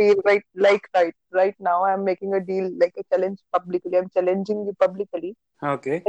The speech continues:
Speaker 1: Let's start a new fitness challenge for the month of
Speaker 2: Yeah,
Speaker 1: February।
Speaker 2: I'm for, I am up for it। And the thing about me, you know, that the, one thing that I wanna tell you is,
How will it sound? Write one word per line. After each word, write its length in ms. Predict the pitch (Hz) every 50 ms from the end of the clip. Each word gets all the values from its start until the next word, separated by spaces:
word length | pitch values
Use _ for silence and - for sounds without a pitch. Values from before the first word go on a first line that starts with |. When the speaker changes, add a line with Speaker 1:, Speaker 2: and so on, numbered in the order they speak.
| - _ _ _ _ _
Speaker 1:
Let's 220 | - - _ -
start 380 | - - - _ 208 190 190 185
a 60 | 208
new 260 | 196 202 202 202 196 -
fitness 380 | 202 190 - 196 185 190 -
challenge 320 | - 180 175 185 202 190 _
for 80 | - 196
the 80 | 190 196
month 200 | 190 185 180 - _
of 80 | 196 226
Speaker 2:
Yeah, 140 | 214 185
Speaker 1:
February। 280 | 180 196 214 226 214 190 180 175
Speaker 2:
I'm 100 | 170 165
for, 220 | - - - - -
I 260 | - 151 147 151 160
am 240 | 170 180 180 185 170 -
up 200 | 143 147 143 -
for 240 | - 156 143 123
it। 140 | 123 123 123 - - _ _ _ _ - _
And 240 | 143 147 156 156 156
the 360 | 160 160 160 156 151 139 - _ _ _ _
thing 500 | - 170 170 170 180 190 202 202 190 180 - _ -
about 400 | 143 139 151 151 151 151 143 151
me, 240 | 147 147 151 160 165
you 100 | 156 147
know, 80 | 147 143
that 180 | 147 139 127
the, 100 | 123 135 131 - 135 135 131 - _ _ _ 139 139 _
one 160 | _ 151 165 170
thing 120 | 180 175
that 100 | 165 160
I 40 | 160
wanna 200 | 160 160 160 151
tell 160 | 156 151 147
you 160 | 151 156 156
is, 220 | 165 175 175 170